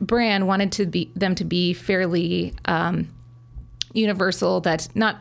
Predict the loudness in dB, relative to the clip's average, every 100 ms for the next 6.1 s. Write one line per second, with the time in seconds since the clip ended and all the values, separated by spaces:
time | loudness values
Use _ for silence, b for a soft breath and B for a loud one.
0 | -6 -2 -2 -2 0 2 4 2 0 -2
1 | 0 0 0 0 0 -2 0 0 2 2
2 | 2 0 -4 B B B -2 0 0 0
3 | 0 0 0 0 0 0 -4 -14 -20 -18
4 | -6 0 0 0 -4 -8 0 0 0 -4
5 | -4 -2 0 2 2 0 0 0 0 0
6 | 0